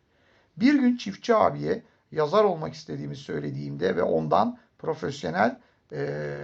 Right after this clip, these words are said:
tavsiyeler almak istediğimi aktardığımda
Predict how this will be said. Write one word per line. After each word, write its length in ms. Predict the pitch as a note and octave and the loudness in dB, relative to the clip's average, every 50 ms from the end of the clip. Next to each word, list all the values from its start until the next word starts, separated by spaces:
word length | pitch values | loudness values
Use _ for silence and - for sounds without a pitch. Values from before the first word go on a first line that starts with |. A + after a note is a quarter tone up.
| C#3+ C#3+ C#3 C3+ | -10 -12 -12 -6
tavsiyeler 640 | - E3 E3+ D#3 C#3 - - F3 E3 E3 G3+ G#3+ G#3 | 0 2 2 2 2 -2 -2 -2 2 4 4 4 4
almak 440 | F3 D3+ D3 D3 D3 C#3+ - - | 4 2 0 -4 -6 -10 -10 -12
istediğimi 640 | - C3+ - - E3+ D3 C#3 D3 D3+ D3 D3 C#3+ C#3 - _ _ _ _ _ _ | -16 -16 -16 -12 -12 -12 -10 -8 -8 -8 -8 -10 -10 -12 _ _ _ _ _ _
aktardığımda 960 | - D3+ C#3+ C#3+ - D3+ C#3+ C#3 C#3 C3+ C#3+ C#3 C#3+ C#3+ E3+ G3+ B3 B3 - | -2 -2 -2 0 -2 0 0 0 0 0 0 -2 0 2 2 2 2 0 -6